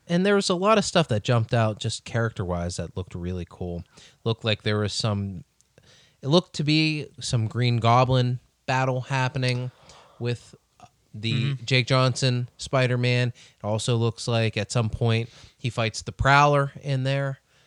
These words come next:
Speaker 1: So, um, it, it looks like we're gonna get some traditional villains.
Speaker 2: I didn't see the Prowler in there.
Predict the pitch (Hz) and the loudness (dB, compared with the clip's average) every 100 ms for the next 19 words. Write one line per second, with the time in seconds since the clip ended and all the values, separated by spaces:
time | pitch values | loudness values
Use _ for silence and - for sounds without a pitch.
0 | _ - 110 101 98 95 _ _ 104 101 | _ -8 -6 -4 -6 -10 _ _ -8 -6
1 | 98 95 92 - _ _ _ _ _ - | -6 -8 -10 -16 _ _ _ _ _ -12
2 | 131 - 147 143 151 131 123 139 123 117 | -10 -8 -6 2 2 2 -2 0 0 0
3 | 107 117 113 - 110 104 - - - - | -2 -4 -4 -6 -6 -8 -14 -20 -6 0
4 | 147 143 147 127 104 127 135 135 139 - | 2 2 0 -2 0 0 0 -2 -4 -8
5 | - - 160 180 180 - 135 139 - 127 | -8 -2 0 2 0 -2 -2 -2 -2 -6
6 | 120 123 127 - _ - 127 131 131 | -6 -8 -10 -16 _ -10 -6 -4 -4